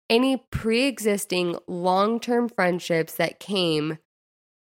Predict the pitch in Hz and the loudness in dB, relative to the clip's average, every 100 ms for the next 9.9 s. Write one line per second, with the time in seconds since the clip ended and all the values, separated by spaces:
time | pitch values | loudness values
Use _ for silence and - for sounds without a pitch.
0 | _ 170 165 165 180 202 226 226 208 202 | _ -8 -4 2 4 6 6 4 2 0
1 | - 220 196 180 165 165 156 156 190 226 | 2 2 6 6 4 2 0 0 0 0
2 | - 165 151 - 147 139 139 - 175 - | -2 -2 -2 0 0 0 -4 -4 -4 0
3 | 185 175 170 170 160 165 156 156 151 151 | 0 0 -2 -4 -4 -4 0 0 0 -2
4 | 156 226 220 165 151 156 160 - 214 147 | -2 2 2 2 0 -2 -4 0 0 0
5 | - 175 _ _ _ - 180 196 214 214 | -4 -12 _ _ _ -6 0 2 2 0
6 | 202 196 180 175 170 160 160 - 190 - | 2 2 2 2 2 0 -4 -2 -4 -2
7 | 160 - 175 143 160 202 269 - 175 165 | -4 -4 -6 -2 4 4 4 0 2 2
8 | - 160 147 - - 226 233 214 - 151 | 2 -2 -4 -4 0 2 0 -2 -2 -2
9 | - 165 151 151 143 151 147 143 | -2 -2 0 -2 0 0 0 -2